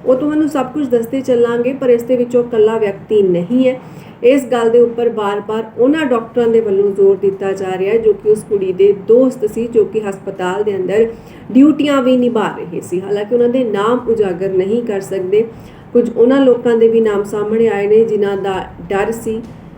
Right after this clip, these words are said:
ਇਹ ਵੀ ਕਿਹਾ ਜਾ ਰਿਹਾ ਹੈ ਕਿ ਉਹ ਕੁੜੀ ਡਾਇਰੀ ਲਿਖਦੀ ਸੀ, ਉਸ ਦੇ ਵਿੱਚੋਂ ਵੀ ਬਹੁਤ ਸਾਰੇ ਸਬੂਤ ਮਿਲਣੇ ਬਾਕੀ ਨੇ। ਪਰ ਇੱਥੇ ਇਹ ਸਵਾਲ ਅਸੀਂ ਇਸ ਕਰਕੇ ਚੁੱਕ ਰਹੇ ਹਾਂ ਕਿਉਂਕਿ ਮਮਤਾ ਬੈਨਰਜੀ ਦੀ ਉੱਥੇ ਸਰਕਾਰ ਹੈ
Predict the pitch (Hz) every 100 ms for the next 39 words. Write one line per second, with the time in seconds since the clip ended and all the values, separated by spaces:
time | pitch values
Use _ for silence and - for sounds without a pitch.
0 | - 254 277 269 247 240 226 208 220 220
1 | 220 233 226 226 220 208 180 180 233 247
2 | 240 - 220 240 233 208 214 202 202 -
3 | 214 226 - - - - 208 226 277 220
4 | 190 214 208 220 208 214 226 196 196 196
5 | 196 185 180 180 175 170 - 170 143 -
6 | 220 233 226 269 262 269 233 202 202 208
7 | 220 214 - 185 180 233 226 220 214 196
8 | 202 196 220 226 214 214 196 185 208 208
9 | 180 180 185 180 202 190 185 - 185 -
10 | 175 156 175 190 208 214